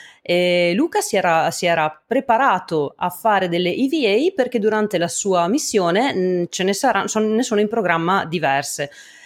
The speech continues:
Eh, intanto ci sarà da riparare l'Alpha Magnetic Spectrometer, che è uno strumento che era stato lanciato nel duemilaundici a bordo di uno shuttle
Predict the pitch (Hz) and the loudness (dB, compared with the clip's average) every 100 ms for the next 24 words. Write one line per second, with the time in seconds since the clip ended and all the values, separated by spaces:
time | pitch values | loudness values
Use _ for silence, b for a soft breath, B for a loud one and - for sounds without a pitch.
0 | B - 185 180 175 220 220 392 427 - | B -2 2 2 2 0 0 0 -2 -2
1 | - 226 190 180 180 214 233 294 349 370 | 0 2 2 2 2 2 2 4 4 2
2 | - 214 269 262 302 220 196 196 - - | 2 2 2 0 0 0 0 -2 -4 -10
3 | - 190 - 180 160 190 254 440 B B | -8 -10 -4 -2 -2 0 0 0 B B
4 | B - 214 185 196 - 214 220 285 294 | B 0 2 2 -2 -2 0 2 2 2
5 | 330 330 202 190 185 175 175 208 208 311 | -2 0 -2 -2 -2 -2 -2 -4 0 0
6 | 285 196 190 180 190 190 196 220 262 - | 2 2 0 2 2 2 2 0 -2 -2
7 | 311 330 - 175 180 180 185 196 196 160 | -2 0 0 0 0 0 2 2 2 -2
8 | 170 160 160 139 - 226 349 | -4 -4 -6 -8 -2 -2 -2